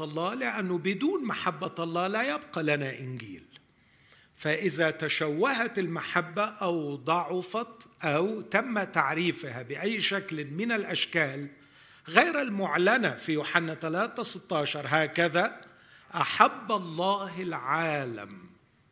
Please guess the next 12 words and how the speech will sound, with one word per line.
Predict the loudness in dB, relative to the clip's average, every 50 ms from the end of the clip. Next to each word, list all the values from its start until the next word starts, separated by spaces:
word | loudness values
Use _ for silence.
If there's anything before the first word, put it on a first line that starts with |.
| _ _ _ _ _ _ _ _ _ _ -4
أحب | -4 -2 4 6 6 6 6 -2 -10 -4 -4
الله | -2 -2 -2 -4 -4 -2 0 2 0 0 -2 -6 -10 -10 -10 -10
العالم، | -8 -8 -6 -6 -6 -4 -2 -2 -2 -2 -4 -6 -6 -8 -10 -12 -14 -16 -20 _ _ _ _ _ _ _ _ _ _ _ _ _ _ _ _ _ 0
الخلاص | 0 2 2 4 2 4 6 6 6 6 6 4 2 -2 -4 -4 -6 -8 -8 -12 -16 -20 _ _ _ _ _ -4
لجميع | -2 4 4 4 6 6 4 4 4 4 2 0 0 0 -2 -2 -4 -4 -6
الناس. | -6 -6 -6 -8 -8 -10 -12 -14 -14 -16 -14 -14 -14 -12 -14 -14 -14 -16 -18 -20 -20 _ _ _ -20 -20 -20 -20 _ _ _ 4
إذا | 4 4 6 6 6 6 6 6 4
لم | 2 0 -2 0 0 0
نعلن | 2 2 2 2 0 0 0 -4 -4 -6 -8
هذا، | -2 -2 0 0 0 -2 0 0 0 -2 -2 -6 -12 -20 -20 _ _ _ _ _ _ _ _ _ _
ليس | -6 -6 -6 -6 -8
لدينا | -8 -6 -4 -4 -4 -2 -4 -6 -8 -8 -10